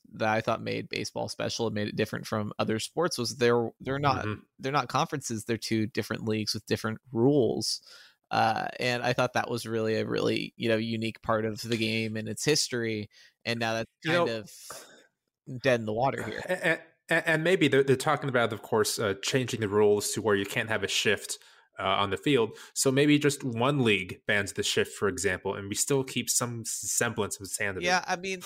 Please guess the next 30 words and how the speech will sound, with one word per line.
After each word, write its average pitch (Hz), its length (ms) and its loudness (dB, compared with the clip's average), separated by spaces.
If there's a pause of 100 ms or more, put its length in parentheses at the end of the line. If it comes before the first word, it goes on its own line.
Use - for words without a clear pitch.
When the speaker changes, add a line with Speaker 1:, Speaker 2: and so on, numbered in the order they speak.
(400)
Speaker 1:
it, 175 280 2
it's, 165 340 0
I 147 100 0
think 160 220 -2
it's - 240 -4
going 127 320 0
to 120 100 -2
end 117 140 -2
up 117 280 0
coming, 117 500 -4 (160)
or 113 180 2
at 113 200 4
least 120 280 2
it 113 160 -4
looks 117 240 -2
like 113 120 -2
it's 110 160 -4
trending 113 500 -2
towards 113 320 -4
the 113 200 -2
N 113 160 -2
B 110 160 0
A 110 180 2
plan, 117 580 0
where 110 580 0
that's 127 220 2
the 120 120 2
other 117 200 0
thing 113 120 -6
is, 90 140 -2